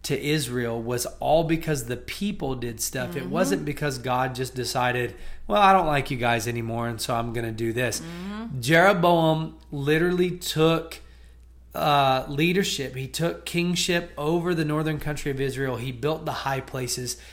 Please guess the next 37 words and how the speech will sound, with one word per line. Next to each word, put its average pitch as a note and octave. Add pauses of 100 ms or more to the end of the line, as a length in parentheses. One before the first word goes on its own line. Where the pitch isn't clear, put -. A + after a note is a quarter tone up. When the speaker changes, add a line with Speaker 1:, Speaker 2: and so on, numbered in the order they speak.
(280)
Speaker 1:
because E3
the D3
worship F3
of C3+
God D3
wasn't C3
enough. A#2
He B2+
Speaker 2:
Yeah. D#3
Speaker 1:
wanted D3
to C#3
build C#3
the E3
high D3+
places D3 (220)
so G#3
that F#3
even A3+
the A3+
foreigners G3
in E3
the D#3
land D#3
would C#3+
feel D3+
comfortable D3+
there, B2+ (360)
which D3
this D#3
was E3
supposed E3
to F3
be D#3+
land C#3
that C#3
was C3+
given B2+